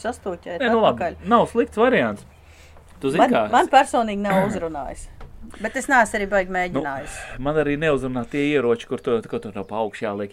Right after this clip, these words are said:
Speaker 2: iekšā, un mēs tam ap pirkstu jābakst ārā, nesauksim
Speaker 1: Nē, nu.
Speaker 2: to zīmolu skaļu vārdā,
Speaker 1: Jā,
Speaker 2: vai
Speaker 1: bet
Speaker 2: ne?
Speaker 1: ne jau visiem modeļiem tur tā ir.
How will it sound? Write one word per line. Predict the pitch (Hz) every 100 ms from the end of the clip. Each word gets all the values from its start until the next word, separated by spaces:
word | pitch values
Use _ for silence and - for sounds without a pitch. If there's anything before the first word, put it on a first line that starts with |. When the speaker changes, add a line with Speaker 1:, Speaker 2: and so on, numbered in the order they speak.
| 131
Speaker 2:
iekšā, | 107
un | 101
mēs | 107
tam | 104
ap | -
pirkstu | 120 - 123
jābakst | 110 107 - 220
ārā, | 123 92 82
nesauksim | - 202 185 170
Speaker 1:
Nē, | -
nu. |
Speaker 2:
to | 120 113
zīmolu | 123 92 92 92 - - - 131 127
skaļu | - 123 101
vārdā, | 123 127 98 -
Speaker 1:
Jā, | 202
Speaker 2:
vai | 196
Speaker 1:
bet | 214
Speaker 2:
ne? | 233
Speaker 1:
ne |
jau | 196
visiem | 190 - 208
modeļiem | 214 208 202 190 190
tur | 196
tā | - 208 226
ir. | 349 214